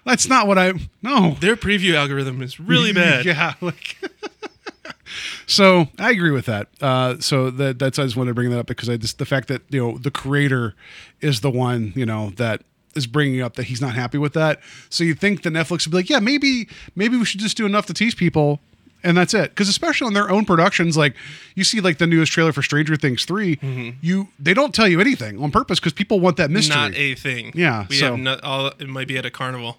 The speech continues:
Speaker 2: That's all I
Speaker 1: Yeah,
Speaker 2: know.
Speaker 1: I th-, it's during the summer and there's a
Speaker 2: It's,
Speaker 1: mall,
Speaker 2: there's
Speaker 1: you
Speaker 2: a
Speaker 1: know?
Speaker 2: festival and there's a mall. There's Coke. There's new Coke.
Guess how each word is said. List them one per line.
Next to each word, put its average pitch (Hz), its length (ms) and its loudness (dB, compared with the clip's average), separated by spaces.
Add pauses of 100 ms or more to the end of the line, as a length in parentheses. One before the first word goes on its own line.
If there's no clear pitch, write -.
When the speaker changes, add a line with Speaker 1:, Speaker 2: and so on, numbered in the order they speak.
Speaker 2:
That's 139 180 -10
all 131 140 -4
I 131 60 0
Speaker 1:
Yeah, 175 140 4
Speaker 2:
know. 139 60 -2
Speaker 1:
I 151 40 2
th-, 175 180 -6 (160)
it's 165 140 -6
during 220 160 4
the 185 80 2
summer 233 360 2
and 175 100 2
there's 165 120 4
a 165 40 2
Speaker 2:
It's, 165 40 2
Speaker 1:
mall, 196 220 4
Speaker 2:
there's 147 160 -10
Speaker 1:
you 160 60 -2
Speaker 2:
a - 20 0
Speaker 1:
know? 147 100 2
Speaker 2:
festival 139 400 -4
and 135 80 -6
there's 127 140 -10
a 127 40 -12
mall. 123 380 -12
There's 135 160 -10
Coke. 139 420 -8
There's 135 220 -6
new 151 160 -2
Coke. 139 380 -8